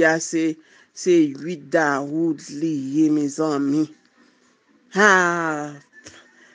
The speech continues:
Mesye yo te di, kou Jovenel ale, peyi ap gen stabilite ladan.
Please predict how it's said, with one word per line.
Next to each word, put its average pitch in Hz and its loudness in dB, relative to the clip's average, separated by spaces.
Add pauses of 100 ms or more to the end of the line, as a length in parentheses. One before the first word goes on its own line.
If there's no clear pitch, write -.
(240)
Mesye 202 4
yo 214 8
te 226 4
di, 165 -6 (1500)
kou 240 -2
Jovenel 180 4
ale, 170 4 (1400)
peyi 170 2
ap 151 0
gen 160 -4
stabilite 156 -6
ladan. 147 -4